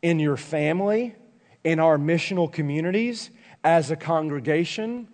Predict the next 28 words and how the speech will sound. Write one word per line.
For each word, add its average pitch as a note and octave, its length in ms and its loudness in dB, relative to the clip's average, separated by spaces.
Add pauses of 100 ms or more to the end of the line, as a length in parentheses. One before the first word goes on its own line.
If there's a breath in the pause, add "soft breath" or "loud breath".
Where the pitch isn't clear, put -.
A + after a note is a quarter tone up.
(280 soft breath)
please G3+ 480 -2
hear F#3 240 -2
me D3 200 -4
as C3 180 -2
your C3+ 100 -8
pastor. A#2 580 -6 (200 soft breath)
We F3 440 0
need F3+ 340 -2
to E3+ 60 -4
do D3+ 280 0
a C3+ 80 0
better C#3+ 560 -2
job G#2+ 640 -4 (420 soft breath)
at A#2 240 -2
crossing F3+ 960 0 (1800)
barriers, A2 920 0 (300)
crossing F3+ 880 0 (140)
ethnic E3 540 0
barriers A#2+ 680 -4
for - 160 -12
the A2 100 -8
sake C3 540 -6
of A2 160 -8
the A2+ 80 -10
gospel A2+ 640 -6
of G2+ 140 -12
Jesus F#2 440 -12
Christ, D#2+ 560 -16